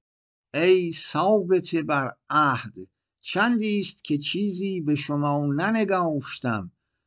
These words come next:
ولی اگر صد کاتب موجود گردد، از عهده تحریر بر نیاید.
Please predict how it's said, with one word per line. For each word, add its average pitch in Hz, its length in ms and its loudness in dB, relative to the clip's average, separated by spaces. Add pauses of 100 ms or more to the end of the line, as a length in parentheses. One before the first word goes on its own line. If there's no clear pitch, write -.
(140)
ولی 156 420 0
اگر 139 400 0
صد 220 600 0
کاتب 170 680 -2
موجود 143 800 0
گردد، 143 840 0 (600)
از 139 300 -2 (100)
عهده 135 500 0
تحریر 139 1040 0 (120)
بر 151 220 0
نیاید. 156 560 0